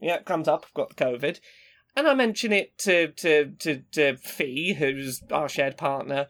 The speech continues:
who similarly had no symptoms and was like, "You know, I haven't done a, a covid test in a while, and, yeah, it doesn't necessarily mean, I've got no symptoms, but that doesn't mean I don't have it." And Fee checked and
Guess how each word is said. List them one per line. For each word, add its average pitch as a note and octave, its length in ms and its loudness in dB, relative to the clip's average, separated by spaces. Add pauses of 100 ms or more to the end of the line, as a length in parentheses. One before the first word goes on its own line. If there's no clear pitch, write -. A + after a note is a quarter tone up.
(340)
who G#3+ 160 2
similarly G#3 680 0
had D#3 260 -4
no D3+ 160 2
symptoms D#3+ 500 -4
and E3 80 -10
was D#3+ 140 -10
like, F3 340 -2 (340)
"You G#4+ 60 0
know, B4+ 60 6
I A#4 260 6
haven't G4 200 0
done F#4 180 0 (300)
a, B3+ 40 0
a B3 40 -6
covid B3 300 2
test A#3+ 220 -6
in A#3+ 120 -4
a A#3+ 40 -6
while, A#3+ 360 -2
and, A3+ 280 -6
yeah, A#3+ 340 -2
it G#3+ 60 -6
doesn't A3+ 400 -6
necessarily F#3 560 -2
mean, D3 300 -6
I've D#3 180 -2
got A#3+ 140 -2
no C#3+ 100 0
symptoms, D3+ 380 -10
but C3 60 -4
that B2 120 -4
doesn't C3 120 -4
mean E3+ 160 -4
I D3 40 0
don't A#2 220 -4
have C3 160 -8
it." D#3+ 100 -2
And - 100 -12
Fee E3 220 -2
checked D3+ 420 -2
and C#3 200 -4